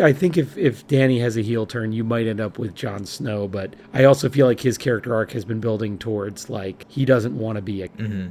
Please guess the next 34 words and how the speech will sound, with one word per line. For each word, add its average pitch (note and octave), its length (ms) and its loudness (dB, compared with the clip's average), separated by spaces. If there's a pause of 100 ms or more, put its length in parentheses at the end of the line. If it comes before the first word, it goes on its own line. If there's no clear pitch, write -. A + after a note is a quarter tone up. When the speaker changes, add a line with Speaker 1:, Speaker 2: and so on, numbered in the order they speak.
(120)
Speaker 1:
But D#3+ 120 4
then E3+ 140 6
again, C#3 420 6
that A#2+ 220 -2
neither A#2+ 240 0
did A2 180 -4
Ned G#2 220 -6
Stark. F2+ 320 -8
He - 60 -12
should've. - 280 -10 (140)
I - 60 -6
mean, B2+ 120 4
that C#3 160 4
was C3 160 6
kind C3 260 2
of A#2 120 2
the A2 100 -2
whole, G#2 400 0 (200)
um, G2 500 -2 (100)
you C#3+ 160 6
know, C#3 80 10
you C3+ 200 6
could C#3 140 2
make C3+ 180 2
the B2+ 100 4
argument A#2 400 2
that B2+ 80 2
all C3+ 280 8
of B2 60 2
this A#2+ 220 -4
was B2 100 -4
set A#2+ 200 0
into A2+ 180 -6
motion A2 520 -4